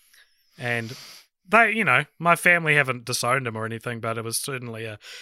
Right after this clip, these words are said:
contentious issue. Uh, around the same time, a, um, a, a, a teenager that I was mentoring came out to me as well as gay.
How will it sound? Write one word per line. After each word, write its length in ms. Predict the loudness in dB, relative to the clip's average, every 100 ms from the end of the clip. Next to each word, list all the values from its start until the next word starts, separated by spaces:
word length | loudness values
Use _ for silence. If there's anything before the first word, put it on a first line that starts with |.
| -20 -20
contentious 680 | -12 -10 -6 -6 -6 -8 -6
issue. 380 | -4 -2 0 -2 -8 -20 -20 0
Uh, 160 | 4 4
around 340 | 6 4 4
the 80 | 0
same 320 | 2 4 4
time, 480 | 2 4 6 4 2 -4
a, 320 | -2 0 0
um, 380 | 0 -2 -4 -14 -20 _ _ -8
a, 80 | -8 -8 -6 0
a, 380 | 2 0 -4 -4
a 460 | -2 0 -2 -8 -14 -8
teenager 640 | 0 2 4 4 4 2 4
that 160 | 4
I 100 | 4
was 140 | 2 0
mentoring 680 | 0 -2 -2 0 2 0 -2 -12 -20 _
came 220 | 0 2 4
out 180 | 4 2
to 100 | -4
me 160 | 0 0
as 160 | 0
well 360 | 2 4 2 0
as 160 | -8 -6
gay. 380 | 0 2 2